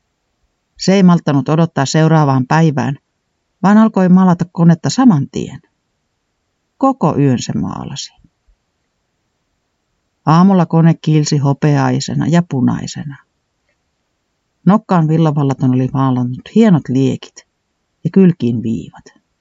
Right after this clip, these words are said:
Kone oli tyylikäs. "En voi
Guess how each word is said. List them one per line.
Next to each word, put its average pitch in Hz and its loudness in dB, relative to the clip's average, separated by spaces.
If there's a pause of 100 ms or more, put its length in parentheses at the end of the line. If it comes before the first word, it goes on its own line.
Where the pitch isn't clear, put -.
(1200)
Kone 139 2
oli 113 -2
tyylikäs. - -4 (1800)
"En 294 6
voi 285 2